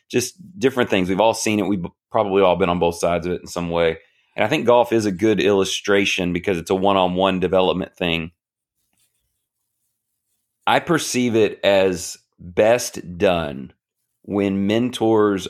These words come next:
are teaching the text to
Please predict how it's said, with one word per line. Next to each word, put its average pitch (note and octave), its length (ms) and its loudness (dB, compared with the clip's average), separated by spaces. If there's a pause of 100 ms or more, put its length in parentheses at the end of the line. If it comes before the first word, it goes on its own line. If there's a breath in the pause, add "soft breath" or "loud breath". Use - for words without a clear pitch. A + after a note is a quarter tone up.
(100)
are F2+ 540 2 (380)
teaching C3 600 -2
the F#2+ 80 0
text - 640 -6 (180)
to F#2+ 520 -2